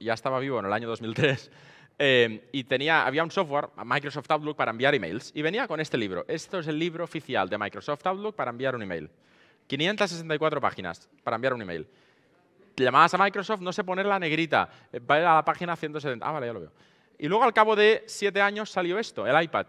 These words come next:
que venía sin manual de usuario. ¿Servía para enviar emails? Sí. Para organizar contactos, para leer notas, para organizar música, escuchar música, navegar por internet, em, y bastantes otras cosas. Y vino sin manual de usuario. El textito que veis de fondo es la garantía, o sea, esto es el manual.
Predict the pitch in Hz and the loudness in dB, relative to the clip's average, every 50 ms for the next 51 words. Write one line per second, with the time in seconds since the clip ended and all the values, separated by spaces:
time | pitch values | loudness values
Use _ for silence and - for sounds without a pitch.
0 | _ _ - 135 135 147 165 175 - 170 160 143 131 131 135 147 151 139 - - | _ _ -8 -8 -6 -6 -8 -10 -10 -10 -10 -8 -6 -4 -4 -4 -4 -6 -6 -4
1 | 127 131 117 95 - - - 117 127 165 196 214 220 220 214 208 220 220 214 220 | -4 -4 -4 -6 -8 -8 -6 -4 -4 -2 -2 0 -2 -2 -2 -2 -2 -2 -2 -2
2 | 226 214 139 101 - - _ - - - 110 82 - _ _ _ _ _ _ - | -2 -2 -2 -4 -6 -12 _ -12 -10 -8 -8 -8 -10 _ _ _ _ _ _ -4
3 | 113 110 110 101 101 98 92 - 123 113 - 104 95 - 151 160 - - 135 131 | -4 -2 -2 -2 -4 -6 -6 -6 -8 -8 -8 -4 0 2 2 2 0 -2 -6 -6
4 | - - - _ _ _ _ _ _ _ - 101 98 90 90 90 87 107 127 131 | -6 -8 -16 _ _ _ _ _ _ _ -8 -4 -2 -2 -2 -2 -4 -4 -6 -6
5 | 123 120 113 - - - 98 90 87 85 85 - 95 95 113 123 113 - 110 107 | -6 -6 -6 -6 -8 -10 -10 -10 -10 -12 -10 -10 -10 -10 -10 -10 -12 -10 -10 -10
6 | - - - - 98 92 98 117 117 - - 110 101 98 95 92 95 95 98 - | -10 -10 -14 -14 -12 -12 -12 -12 -12 -10 -8 -8 -6 -6 -4 -2 -2 -2 -4 -6
7 | 101 98 98 90 98 95 110 127 135 135 131 - - - - - - _ _ _ | -8 -10 -6 -6 -6 -2 0 2 2 2 0 -2 -8 -20 -20 -20 -20 _ _ _
8 | - - 113 104 101 98 95 95 92 90 87 87 87 - - 104 92 87 - 101 | -4 -2 0 2 2 2 0 0 -2 -6 -10 -12 -12 -14 -14 -14 -14 -12 -12 -12
9 | 101 110 104 - - - - 98 - - - _ _ _ _ _ _ _ _ - | -14 -12 -14 -16 -18 -16 -16 -16 -16 -18 -20 _ _ _ _ _ _ _ _ -12
10 | 139 156 165 156 - - 135 123 113 110 101 98 90 90 - - 95 85 80 80 | -12 -10 -10 -12 -12 -12 -12 -10 -8 -6 -4 -4 -6 -6 -8 -8 -6 -6 -6 -4
11 | - 107 107 117 - - - - 165 196 185 190 185 180 175 - - 156 - 208 | -4 -4 -4 -4 -6 -6 -6 -8 -6 -6 -4 -2 -2 -2 -4 -4 -6 -6 -4 -6
12 | 214 208 139 107 104 113 107 101 101 92 92 87 - 85 69 - - - - - | -6 -6 -6 -6 -4 -4 -2 -2 -2 -4 -6 -6 -8 -10 -12 -10 -10 -10 -10 -8
13 | - 127 - - 104 95 90 82 78 67 64 69 50 50 | -10 -10 -10 -12 -14 -14 -14 -14 -16 -16 -16 -16 -18 -18